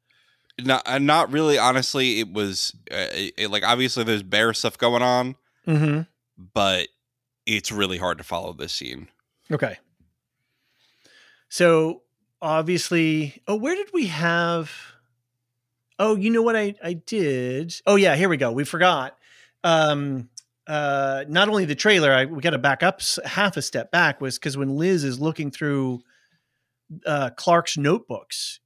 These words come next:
Speaker 2: we, he, we start to get into that, all that crazy writing, right? And all his crazy doodles. Do you remember that?
Speaker 1: Mm-hmm. Yeah.
Speaker 2: So, right in the eyes, and she's awake, and her eyes, and, and all these sort of spiral designs and stuff. So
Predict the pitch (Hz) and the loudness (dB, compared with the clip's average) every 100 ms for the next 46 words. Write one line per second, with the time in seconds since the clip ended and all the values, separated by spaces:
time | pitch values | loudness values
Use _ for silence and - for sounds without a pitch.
0 | _ _ _ _ - - 139 151 190 170 | _ _ _ _ -20 -20 -18 -6 -4 -4
1 | 180 165 151 - 156 151 143 139 139 131 | -6 -6 -4 0 0 0 -2 -2 0 0
2 | 131 139 127 - 165 147 131 113 127 120 | 0 -2 -4 -2 0 0 0 -2 -2 -2
3 | 87 _ _ _ _ _ _ _ _ _ | -8 _ _ _ _ _ _ _ _ _
4 | _ _ _ _ _ _ _ 139 139 127 | _ _ _ _ _ _ _ 0 2 2
5 | 127 127 127 - 143 120 123 113 110 98 | 2 0 0 -2 -2 -2 -4 -6 -6 -8
6 | 101 131 123 123 123 120 104 - _ _ | -8 -4 -2 0 2 0 -2 -10 _ _
7 | _ - 104 - 123 117 113 113 _ _ | _ -4 -2 0 0 -2 -6 -10 _ _
8 | 139 135 131 139 147 147 139 139 135 120 | 0 2 0 0 4 6 6 6 2 -2
9 | 113 - 127 123 135 135 131 123 110 117 | -6 -6 -6 -2 0 2 0 -4 -8 -4
10 | 139 139 135 135 127 117 107 104 107 - | -2 0 0 -2 -4 -6 -8 -8 -12 -12
11 | 127 120 113 110 127 107 - - 131 127 | -8 -6 -6 -6 -8 -10 -14 -10 -6 -4
12 | 123 117 117 120 120 120 123 - 143 - | -4 -6 -8 -8 -8 -10 -12 -12 -12 -12
13 | _ - - - - - 151 135 | _ -20 -20 -20 -14 -2 -2 -2